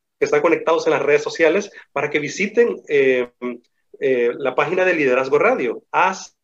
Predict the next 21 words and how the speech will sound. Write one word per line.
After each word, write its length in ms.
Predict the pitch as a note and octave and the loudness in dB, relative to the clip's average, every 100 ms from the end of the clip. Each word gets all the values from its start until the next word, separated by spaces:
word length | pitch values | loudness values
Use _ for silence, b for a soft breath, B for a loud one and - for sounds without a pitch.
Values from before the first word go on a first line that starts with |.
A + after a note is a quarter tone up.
| _ B2+ - | _ -20 0
Go, 340 | D#3 A#2+ - _ _ _ - | 4 4 0 _ _ _ -6
H 420 | D3 F#3 - E3 | -4 -2 -2 0
A 240 | C#3 D#3 - | 0 0 0
Z, 400 | E3+ E3+ G#3 - _ _ _ _ _ _ - | 0 -2 -8 -10 _ _ _ _ _ _ -2
haz 260 | F3+ - C3 B2+ | 0 0 -6 -4
de 120 | B2+ | -2
hacer, 420 | A2+ F3+ A3+ - - - _ - | -2 0 -2 -4 -12 -14 _ -12
GO 540 | B2+ G#3+ A#3 A3+ A3 | -2 0 0 -4 -8
en 200 | C#3 B2 | -6 -6
inglés, 460 | A#2+ B2 G3 F#3+ - | -6 -2 -2 -4 -6
de 140 | A#2+ | -4
ir, 220 | G#3+ A#3 | -2 -2
vamos, 340 | E3 A#2 A#2 - | -4 -4 -4 -4
echémosle 380 | E3+ G3 F3+ E3+ | -4 -4 -2 -2
gana, 360 | A3 A#3 A3 B B B _ | -2 -4 -6 B B B _
y 60 | D3 | 0
ahí 300 | G3+ A3 - - | 0 0 -10 -8
mirarán 480 | E3+ F3+ G3+ G3+ G3 | -2 0 0 0 0
todo 180 | G#3+ G3+ | 2 2
el 100 | F#3+ | 2
contenido, 640 | D#3 C#3+ C#3 C3+ G#2 | 0 0 0 -2 -4